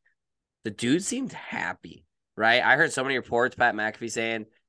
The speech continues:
"He's the happiest he's been," right? He has this. He's being a new leader. He's got a new light. Like, the dude just wanted to go play football with some guys. Like, he had good relationships. And, like, seeing that injury, dude, I walked around kinda scared the next day. I was like,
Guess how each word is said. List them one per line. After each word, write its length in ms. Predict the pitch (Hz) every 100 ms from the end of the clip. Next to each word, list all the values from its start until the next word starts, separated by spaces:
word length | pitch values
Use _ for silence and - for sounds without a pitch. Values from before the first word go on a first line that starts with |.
| _ _ -
"He's 100 | 208
the 60 |
happiest 380 | 165 180 180 170
he's 100 | 180
been," 400 | 190 240 208 104 _ _ _ _ _
right? 300 | 151 185 185 _ _ _ -
He 80 |
has 200 | 190 151
this. 260 | 143 190 185
He's 100 | 160
being 160 | 160 175
a 40 |
new 140 | 160 147
leader. 260 | 170 180
He's 140 | 175 165
got 160 | 170
a 80 | 156
new 180 | 139 131
light. 500 | 143 160 170 175 - - _ _ _ _
Like, 100 | 147
the 80 | 185
dude 140 | 185
just 120 | 285 190
wanted 200 | 180 165
to 60 |
go 100 | 139
play 160 | 135 143
football 500 | - 123 - 117 113
with 100 | 113
some 160 | 123
guys. 400 | 117 107 107 107
Like, 80 | 101
he 80 | 104
had 140 | 107
good 160 | 104 127
relationships. 1040 | 131 117 110 107 107 - 110 107 - - - _ _ _ _ -
And, 60 |
like, 120 | 110
seeing 320 | - 120 127 139
that 180 | 139
injury, 340 | - 107 120 123
dude, 200 | 110 95
I 220 | 92 113
walked 400 | 139 113 117 -
around 300 | 110 101 107
kinda 200 | - 110
scared 340 | - - 104
the 80 | 98
next 160 | 92 -
day. 120 | 87
I 40 |
was 100 | 92
like, 160 | - -